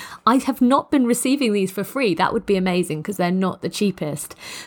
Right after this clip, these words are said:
But it's something that I wanted to share with you because I've been using a product, which I'm about to name, and I found it absolutely brilliant in terms of my productivity.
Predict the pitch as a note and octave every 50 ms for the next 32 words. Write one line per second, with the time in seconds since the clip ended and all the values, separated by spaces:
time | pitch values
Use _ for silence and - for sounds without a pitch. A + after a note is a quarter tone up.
0 | _ _ - B3+ A#3+ G3 - - - - - G#3+ - - B3+ A#3+ B3 C4+ C4 B3+
1 | - - G#3 G#3 G#3 G3+ - - G#3+ G3 - B3+ B3+ B3+ C4 B3+ - G3+ F3+ G3+
2 | F#3+ G#3+ F#3+ G3+ G3 F#3 F#3+ G#3 G3 G3+ G#3 A3+ C#4 D4 D4+ D4 - G3+ F#3 F#3
3 | F3+ F#3 - - - - - - F#3+ - - G3 E3+ E3+ F3+ G#3+ - - A3 -
4 | G#3 F#3+ F3 F#3 E3+ - - - G3 F#3 F3+ E3+ E3 D#3+ D#3+ E3 F3+ G3 - -
5 | - - - - - - G#3+ G#3 G3 F#3+ - - F3+ - - - A#3 A3+ A#3 A#3
6 | A3 F#3+ E3 - _ - - A3+ - - - - - B3+ A#3 - G3+ G#3+ F#3 G3+
7 | G3 F#3 F3+ E3+ E3 - F#3+ F3+ - G3+ F3 F3 F3 F#3 E3+ F#3 F3 F3 - F3+
8 | E3 - - - D4+ D4 D4 - D#3 C#3 D3